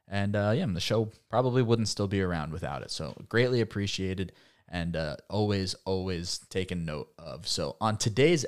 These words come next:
episode of the podcast, 'cause there is still a podcast, uh, we had Chase Vernon, Director of Content and Media Engagement over with Trophy Smack, uh, the creator of Fantasy Intervention, lead betting analyst with Roto Underworld,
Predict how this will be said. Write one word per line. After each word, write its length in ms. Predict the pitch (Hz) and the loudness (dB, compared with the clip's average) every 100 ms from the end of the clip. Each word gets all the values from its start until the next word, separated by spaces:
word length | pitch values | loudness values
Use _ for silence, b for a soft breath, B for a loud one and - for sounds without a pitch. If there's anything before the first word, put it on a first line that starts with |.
| - | -2
episode 680 | 110 98 - 78 78 104 - _ _ _ | -2 0 0 0 -2 -4 -8 _ _ _
of 140 | 90 87 | -4 -2
the 80 | |
podcast, 600 | 87 85 76 - 85 87 - | -4 -2 -2 -4 -4 -6 -2
'cause 140 | 104 | 8
there 140 | 117 | 10
is 160 | 117 107 | 10 8
still 200 | - 87 | 2 -2
a 60 | 80 | -2
podcast, 600 | 87 71 - 78 101 - _ b b b b _ | -6 -6 -6 -6 -6 -10 _ b b b b _
uh, 200 | 90 85 | -2 0
we 140 | 98 110 | 4 4
had 460 | 110 113 107 90 _ - | 6 6 4 0 _ -4
Chase 340 | - 151 160 | 4 6 6
Vernon, 520 | 104 104 117 117 113 113 B B | 4 6 6 6 2 0 B B
Director 320 | - 107 110 107 | 2 2 4 -2
of 120 | - | 0
Content 460 | 104 104 104 104 | 2 2 4 2
and 100 | 78 | 2
Media 280 | 95 95 92 | 0 2 2
Engagement 440 | 92 90 90 95 90 | 2 2 2 0 -2
over 140 | 90 | -4
with 140 | 85 | -8
Trophy 360 | - 107 101 101 | 0 2 2 0
Smack, 560 | - 98 95 95 - - b b | 0 0 0 -2 -6 -20 b b
uh, 200 | 80 78 80 | -6 -4 -4
the 100 | - | -4
creator 380 | - 98 101 | 2 4 4
of 80 | 95 | 4
Fantasy 420 | 101 98 95 101 | 2 0 0 -2
Intervention, 880 | 95 92 92 92 92 98 92 92 90 | -2 -2 0 -2 -2 -2 -2 -2 -2
lead 220 | 92 101 | -2 0
betting 280 | 95 92 92 | 2 2 2
analyst 480 | 90 92 92 90 - | 0 0 -2 -2 -4
with 200 | 92 90 | -6 -4
Roto 320 | 90 95 95 | 0 2 2
Underworld, 680 | 92 95 92 92 90 90 87 | 0 0 2 2 4 2 -2